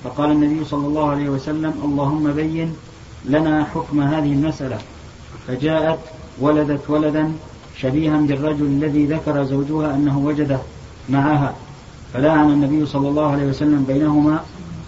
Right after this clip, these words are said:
ظاهره صدور الملاعنة بعد وضع الولد، لكنه محمول على، على أن قوله فلاعن معقب بقوله فذهب به إلى النبي صلى الله عليه وسلم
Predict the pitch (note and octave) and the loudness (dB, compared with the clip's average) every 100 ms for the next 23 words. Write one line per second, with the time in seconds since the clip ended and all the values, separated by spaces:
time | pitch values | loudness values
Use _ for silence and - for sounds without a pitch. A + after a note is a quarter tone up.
0 | B2+ C3+ C3 D#3 D#3+ D3+ E3 E3 - - | 0 4 4 2 2 0 0 -2 -6 -16
1 | - C#3 C3+ D#3 D3+ C#3+ D3 D#3+ D3+ D#3 | -8 -4 0 2 4 4 6 6 4 4
2 | C#3+ D3+ D3 C#3+ D3+ C#3 C#3+ D3+ D3 - | 2 2 2 2 2 2 2 2 2 0
3 | - - - A2+ A#2 D3+ D3+ D3 C#3 D#3+ | -6 -14 -12 -8 -2 4 6 6 4 0
4 | E3 D#3+ C#3+ C#3+ C#3 D3 D3+ B2+ D3 C3+ | 0 0 2 2 0 -2 -4 0 2 2
5 | D#3+ D3+ C#3+ D#3 D#3 D3+ C3+ C#3 D3+ D#3+ | 0 0 0 0 2 0 0 0 2 4
6 | D#3+ D#3+ - - - - A#2+ B2 D#3+ - | 2 0 -6 -14 -14 -14 -8 -2 -2 0
7 | D3+ C#3+ D3 C#3+ C#3+ D#3 D3+ D3 C#3 C#3 | 0 2 2 0 0 2 4 2 2 0
8 | D#3 D3+ C#3+ D3 D3+ D3 C#3+ C#3+ D3 D3+ | 2 0 0 0 2 2 2 2 2 0
9 | C#3 C3+ C#3 D#3 C#3 C#3 C#3+ C3 D#3 D3+ | 0 0 2 2 2 0 -2 -2 0 0
10 | B2 | 0